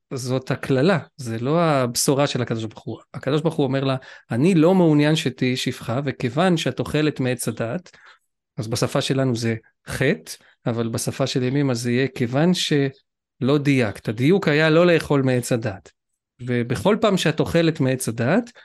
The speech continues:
את תמצאי את עצמך נמשלת וחווה חוויה של שפחה.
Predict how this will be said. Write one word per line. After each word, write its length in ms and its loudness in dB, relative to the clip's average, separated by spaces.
את 80 -6
תמצאי 600 2
את 60 -2
עצמך 420 0
נמשלת 800 2
וחווה 460 0
חוויה 400 0
של 160 -4
שפחה. 360 -4